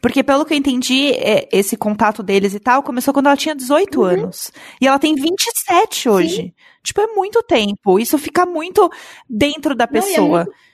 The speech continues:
Speaker 1: E eu não
Speaker 2: muito
Speaker 1: tô
Speaker 2: característico que ele tá tentando, tipo, desmascarar, humilhar com coisas que são altamente machistas,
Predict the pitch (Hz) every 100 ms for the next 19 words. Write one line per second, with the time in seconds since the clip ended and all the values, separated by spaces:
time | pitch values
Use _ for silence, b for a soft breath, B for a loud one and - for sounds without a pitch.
0 | b b - 254 277 311 339 359 359 -
1 | 311 311 - 269 294 277 277 277 277 277
2 | 269 269 247 269 269 254 269 220 214 233
3 | 240 - - 226 220 233 254 254 240 233
4 | 240 - 320 311 277 233 226 226 - 285
5 | - 233 208 b b b b _ 269 427
6 | - 480 415 285 269 262 - 262 277 320
7 | 392 - 311 427 -